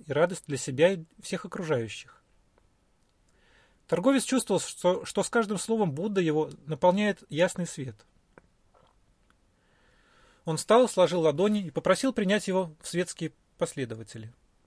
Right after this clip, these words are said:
Будда помолчал некоторое время и сказал:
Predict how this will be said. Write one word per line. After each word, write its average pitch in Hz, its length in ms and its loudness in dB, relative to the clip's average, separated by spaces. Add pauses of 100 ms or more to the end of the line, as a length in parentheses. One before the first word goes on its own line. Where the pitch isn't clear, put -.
(460)
Будда 139 300 -6
помолчал 156 460 -2
некоторое 180 380 0
время 180 240 2
и 165 40 -2
сказал: 139 460 0